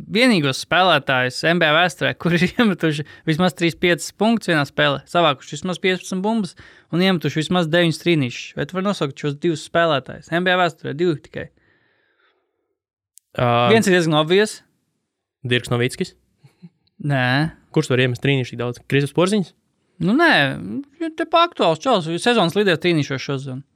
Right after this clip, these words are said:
Speaker 1: iemestajos.
Speaker 2: Hardens?
Speaker 1: Jā.
Speaker 2: Ā, jā, pareizi, nu jā, jā.
Speaker 1: Viņš bumbas
Speaker 2: Man, es nezinu,
Speaker 1: atsauc.
Speaker 2: kāpēc uzreiz uz garajiem,
Speaker 1: Un kas ir
Speaker 2: tāpēc, ka
Speaker 1: otrais čels?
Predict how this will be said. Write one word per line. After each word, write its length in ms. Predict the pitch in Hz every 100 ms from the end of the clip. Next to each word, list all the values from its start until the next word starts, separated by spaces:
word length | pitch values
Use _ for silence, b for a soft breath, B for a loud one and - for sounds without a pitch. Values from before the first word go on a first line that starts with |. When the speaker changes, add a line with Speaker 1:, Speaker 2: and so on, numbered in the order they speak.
| _ _ -
Speaker 1:
iemestajos. 500 | 151 135 139 - - _ _ _ _ _ _ _
Speaker 2:
Hardens? 400 | - 156 285 247 -
Speaker 1:
Jā. 60 | -
Speaker 2:
Ā, 140 | 139
jā, 80 | 120 107
pareizi, 260 | 110 110
nu 80 | 123
jā, 120 | 107 -
jā. 80 | -
Speaker 1:
Viņš 140 | 113 -
bumbas 220 | 156 147
Speaker 2:
Man, 80 | 175
es 80 | 170
nezinu, 80 | 147
Speaker 1:
atsauc. 80 |
Speaker 2:
kāpēc 140 | 135 120
uzreiz 160 | 123 117
uz 60 | 113
garajiem, 380 | 117 110 107 156
Speaker 1:
Un 60 |
kas 160 | 202 208
ir 80 | 165
Speaker 2:
tāpēc, 80 |
ka 80 | 185
Speaker 1:
otrais 300 | 202 214 185
čels? 240 | 202 190